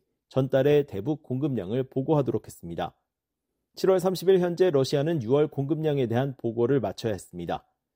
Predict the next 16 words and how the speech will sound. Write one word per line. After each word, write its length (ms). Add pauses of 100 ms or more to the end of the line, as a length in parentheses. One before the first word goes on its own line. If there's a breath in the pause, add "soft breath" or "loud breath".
(160)
이는 240
무려 260
오 240
개월치가 600
밀렸다는 560
의미이기도 360
합니다. 400 (680)
대북제재위원회가 880
각국의 540
매월 340
정제유 460
공급분을 640
집계해 500
홈페이지에 680
게시하는 440
건 180